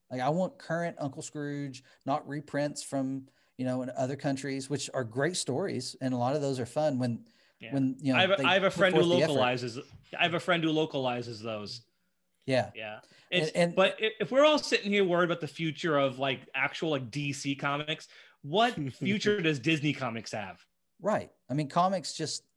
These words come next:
Speaker 1: as an industry needs a complete restructure of some
Speaker 2: Yeah,
Speaker 1: kind.
Speaker 2: before
Speaker 3: Yeah.
Speaker 2: something happens and they're gone for good.
Speaker 3: Yeah.
Speaker 1: Yeah.
Speaker 2: We don't want that.
Speaker 1: It's so crazy to think about how popular Marvel is today, and
Speaker 2: Mm-hmm.
Speaker 1: yet comics struggle so much. I just don't understand. I, and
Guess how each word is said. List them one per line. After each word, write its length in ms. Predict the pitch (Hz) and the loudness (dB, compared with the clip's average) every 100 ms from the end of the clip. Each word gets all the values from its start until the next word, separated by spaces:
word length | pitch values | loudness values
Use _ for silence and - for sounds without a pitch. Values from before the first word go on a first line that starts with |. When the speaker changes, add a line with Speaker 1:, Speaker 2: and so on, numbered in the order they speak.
| _ 147 | _ -4
Speaker 1:
as 200 | 143 127 | -2 -2
an 120 | 135 | -2
industry 600 | 135 185 - 127 107 101 _ _ _ 123 | -2 -2 -4 -6 -8 -10 _ _ _ -4
needs 240 | 143 156 | -2 -2
a 80 | 120 | -4
complete 520 | - 107 - 135 139 | -4 -8 -6 -8 -6
restructure 580 | 107 127 101 92 104 95 | -10 -8 -10 -10 -12 -12
of 80 | - | -10
some 160 | 98 | -8
Speaker 2:
Yeah, 260 | 113 120 113 | -6 -6 -6
Speaker 1:
kind. 100 | 104 | -8
Speaker 2:
before 240 | 120 143 | -6 -4
Speaker 3:
Yeah. 100 | - | -4
Speaker 2:
something 380 | - 147 143 139 | -2 -4 -4 -4
happens 380 | 135 123 127 123 | -2 -4 -4 -6
and 80 | 123 | -6
they're 100 | 117 | -4
gone 260 | 127 123 | -4 -6
for 100 | 117 | -8
good. 500 | 110 127 127 123 104 _ _ _ | -6 -6 -4 -8 -10 _ _ _
Speaker 3:
Yeah. 280 | 123 113 113 | -8 -6 -4
Speaker 1:
Yeah. 120 | 117 113 117 - | -8 -12 -20 -8
Speaker 2:
We 220 | 143 147 | -4 0
don't 120 | 147 147 | 2 2
want 180 | 135 135 | 0 -2
that. 260 | 127 110 _ _ _ _ | -4 -4 _ _ _ _
Speaker 1:
It's 200 | 156 160 | -4 -2
so 340 | - - 254 262 | -2 0 0 0
crazy 500 | - 185 196 190 143 | 0 2 2 0 -2
to 100 | 127 | -2
think 280 | 147 135 | 0 0
about 360 | 139 131 123 113 | 0 2 0 0
how 200 | 131 139 | 0 0
popular 580 | 131 - 143 - 156 139 | 0 -2 -2 0 0 2
Marvel 540 | 107 107 135 123 104 | 2 2 2 2 -4
is 200 | 98 104 | -6 -8
today, 460 | - 101 101 101 - _ _ _ | -8 -6 -6 -8 -16 _ _ _
and 120 | 120 120 | -2 0
Speaker 2:
Mm-hmm. 60 | |
Speaker 1:
yet 180 | 123 - | 0 -2
comics 460 | - 139 135 123 - | 0 2 2 -2 -8
struggle 400 | - 123 110 101 | -2 -2 -2 -4
so 160 | 110 | -6
much. 100 | 104 | -4
I 100 | 127 | -2
just 160 | 135 - | -2 0
don't 180 | 170 160 | 0 2
understand. 400 | 156 147 156 143 | -2 -2 2 2
I, 60 | 156 | 2
and 220 | 156 | 0